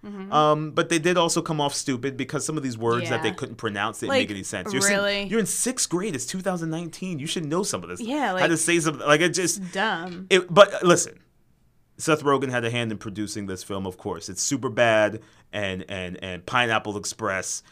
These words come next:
Speaker 2: and all these other Seth Rogen movies mixed into one. It's like, it's like The Hangover, but for kids. Oh.
Speaker 1: Oh, that's
Speaker 2: The
Speaker 1: a good one.
Speaker 2: Hangover, but for kids.
Speaker 1: It's like as if they had been transported back to when they were in sixth grade.
Speaker 2: Exactly,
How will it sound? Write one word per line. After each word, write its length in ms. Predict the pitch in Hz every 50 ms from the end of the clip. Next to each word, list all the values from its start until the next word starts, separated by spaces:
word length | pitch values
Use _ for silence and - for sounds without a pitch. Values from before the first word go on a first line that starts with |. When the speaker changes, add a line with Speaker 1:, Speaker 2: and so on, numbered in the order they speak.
| _ _
Speaker 2:
and 160 | - 98 107
all 160 | 117 127 135 131
these 160 | 131 127 110
other 180 | 120 110 110
Seth 300 | 107 - 120 104 92 90
Rogen 280 | 95 101 101 95 101 95
movies 440 | 95 95 92 90 92 92 92 90 90
mixed 460 | 87 90 92 98 101 101 98 - -
into 240 | 107 95 92 - 95
one. 300 | 95 92 90 87 85 82 - - - - -
It's 260 | - 170 160 156 151
like, 540 | 170 156 147 143 139 139 139 - - - - _ _ _ _ _ _ _ _
it's 240 | - 151 151 - -
like 380 | 147 151 147 135 - - - - _
The 180 | - - 131 120
Hangover, 680 | 101 92 143 151 151 143 135 135 135 131 113 127 123 117
but 240 | 95 113 107 - -
for 80 | 110
kids. 560 | - - - 90 - - - - - - - _ _ _ _ _ _ _ _ _ _ _ 330 330 -
Oh. 280 | - 277 320 - - 349 370
Speaker 1:
Oh, 340 | 370 427 427 - 240 214 202
that's 300 | 202 294 359 160 160 -
Speaker 2:
The 60 | -
Speaker 1:
a 20 | 120
good 300 | 151 185 208 226 247 247
one. 240 | 226 226 233 226 220
Speaker 2:
Hangover, 320 | 175 180 220 214 220 214
but 240 | 175 180 180 175 180
for 100 | - 202
kids. 140 | 196 - 226 233
Speaker 1:
It's 40 | 247
like 200 | 302 294 294 294
as 120 | 285 240
if 160 | 247 277 269 -
they 140 | 277 262
had 220 | 269 262 247 220 208
been 160 | 240 233 226
transported 720 | - - 240 240 233 - - - 233 220 208 202 196 180
back 320 | 180 202 208 208 202 196 -
to 100 | - 202
when 120 | 196 190
they 100 | 190 185
were 100 | 185 185
in 80 | 180 180
sixth 240 | - - 190 175 -
grade. 360 | 151 147 139 139 143 135 127
Speaker 2:
Exactly, 960 | - 160 160 170 98 107 123 127 127 123 117 - - - 98 85 73 - -